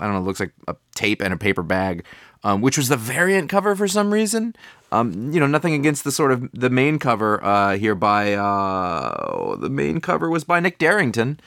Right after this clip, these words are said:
which was just lovely, but, but Mitch's cover was, all week I kept seeing it, like, in, in previews or whatever, and I was just like, "God, that's amazing. That's just gorgeous." Um, so you have, uh, a marital spat of sorts. Not even. It's a discussion.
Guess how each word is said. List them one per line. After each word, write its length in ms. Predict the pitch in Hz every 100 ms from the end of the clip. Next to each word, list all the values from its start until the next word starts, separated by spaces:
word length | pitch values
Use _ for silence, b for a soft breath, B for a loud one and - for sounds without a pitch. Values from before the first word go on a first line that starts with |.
| B -
which 160 | 135
was 140 | 131 117
just 280 | 143 147
lovely, 340 | 143 156 127 107
but, 280 | 98 104 92 -
but 160 | - 107
Mitch's 300 | 104 117 107
cover 320 | - 98 90
was, 340 | 90 90 80 - b b b b b b _ _ _ _
all 260 | - 127 127
week 200 | 135 117
I 60 | 104
kept 220 | 123 -
seeing 280 | - 110 107
it, 120 | 101
like, 220 | 101 95
in, 140 | 98 90 -
in 160 | 92
previews 560 | 85 110 107 98 92 90
or 80 | 92
whatever, 340 | 95 98 95
and 80 | 92
I 120 | 92
was 80 | -
just 120 | -
like, 120 | - - -
"God, 100 | 101
that's 180 | 131 -
amazing. 520 | 107 120 147 82 67
That's 180 | 135 123
just 220 | 117 -
gorgeous." 480 | - 127 101 - - B B B 120
Um, 240 | - 139 139
so 260 | - 185
you 200 | 175 175
have, 400 | 180 175 175 160
uh, 480 | 175 175 175 170 170
a 140 | 139 165
marital 340 | 156 160 175
spat 540 | - - 175 196 - _ _ _ _ -
of 140 | 170
sorts. 600 | 156 202 226 - - - - -
Not 180 | 254 240
even. 340 | 170 110 92 -
It's 100 | -
a 40 |
discussion. 560 | 208 - 190 170 98